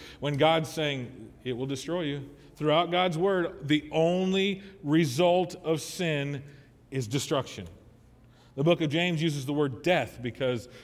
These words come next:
death is the ultimate destruction. It causes the death of something in your life.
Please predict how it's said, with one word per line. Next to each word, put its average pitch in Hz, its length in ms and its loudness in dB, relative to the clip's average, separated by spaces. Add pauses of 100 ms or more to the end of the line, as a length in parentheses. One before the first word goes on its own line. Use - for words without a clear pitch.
(140)
death 147 260 2
is 127 120 -2
the 127 140 0
ultimate 117 400 -4
destruction. 98 400 -10 (240)
It 131 140 -8
causes 165 380 2
the 139 100 0
death 156 340 0
of 135 160 -4
something 113 720 -6
in 123 180 -6
your 117 160 -2
life. 113 500 -6